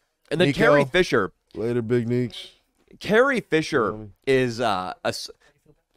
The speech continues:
Speaker 1: really hot when she was chained up next to Jabba in Return of the Jedi.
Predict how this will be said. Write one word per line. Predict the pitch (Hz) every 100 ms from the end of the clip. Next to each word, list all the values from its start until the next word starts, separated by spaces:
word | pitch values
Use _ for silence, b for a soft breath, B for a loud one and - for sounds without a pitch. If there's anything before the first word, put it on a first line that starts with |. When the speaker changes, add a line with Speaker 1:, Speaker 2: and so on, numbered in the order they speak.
| -
Speaker 1:
really | 120 175 247 190
hot | 123 120 117 -
when | 127
she | 123 131
was | 107
chained | - 123 131 127
up | 120 -
next | 113 -
to | 107
Jabba | 82 98 92 110 131 151 _ _ _
in | 127
Return | 113 104 120 120
of | 107
the |
Jedi. | 87 101 110 123 135 160